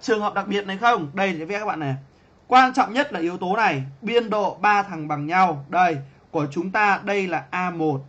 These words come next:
của chúng ta tiếp tục đây là A hai.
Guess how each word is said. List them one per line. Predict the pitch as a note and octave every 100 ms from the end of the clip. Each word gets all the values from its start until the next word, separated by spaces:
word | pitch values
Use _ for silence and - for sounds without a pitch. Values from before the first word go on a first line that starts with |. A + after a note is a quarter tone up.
| _ _ -
của | D3+ C#3
chúng | E3 F#3
ta | G3+ F#3+
tiếp | F#3+ B3+ B3+
tục | F#3+ D3+ -
đây | F#3 F3+
là | D3+
A | - E3+
hai. | E3+ F3+ F3+ E3+